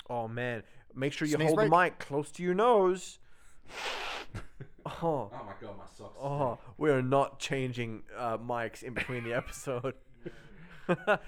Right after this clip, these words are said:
Speaker 1: As we usually do. Everybody trade microphones. <laughs>
Speaker 2: Yeah, it's like changing ends in tennis or something.
Speaker 1: Yeah.
Speaker 3: Yeah.
Speaker 2: But again, to add to the vernacular of, uh, nodding, shaking.
Speaker 3: <laughs>
Speaker 1: Ooh. Shake, shake, shake.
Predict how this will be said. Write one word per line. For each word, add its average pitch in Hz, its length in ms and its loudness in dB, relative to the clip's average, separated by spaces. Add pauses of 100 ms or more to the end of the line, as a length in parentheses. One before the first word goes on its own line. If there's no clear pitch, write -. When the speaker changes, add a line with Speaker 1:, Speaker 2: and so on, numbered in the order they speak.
(140)
Speaker 1:
As 220 200 6
we 190 140 -2
usually 165 460 6
do. 147 280 6 (280)
Everybody 120 480 4
trade 180 340 8
microphones. 190 960 8
<laughs> 139 60 -4
Speaker 2:
Yeah, 180 300 6
it's - 120 0
like 175 140 2
changing 170 340 0
ends 156 220 0
in 123 140 -4
tennis 127 340 -6
or 117 60 -8
something. 120 260 -12 (260)
Speaker 1:
Yeah. 139 180 -2
Speaker 3:
Yeah. 98 120 -4 (260)
Speaker 2:
But 135 120 -2
again, 139 400 2
to 139 180 0
add 147 160 4
to 156 80 -4
the 151 140 0
vernacular 143 760 -2
of, 131 120 -2
uh, 131 180 2
nodding, 127 500 2 (160)
shaking. 110 540 -10 (220)
Speaker 3:
<laughs> 104 140 -6
Speaker 1:
Ooh. 156 1500 6 (220)
Shake, 104 300 -8
shake, 104 260 -6
shake. 98 400 -6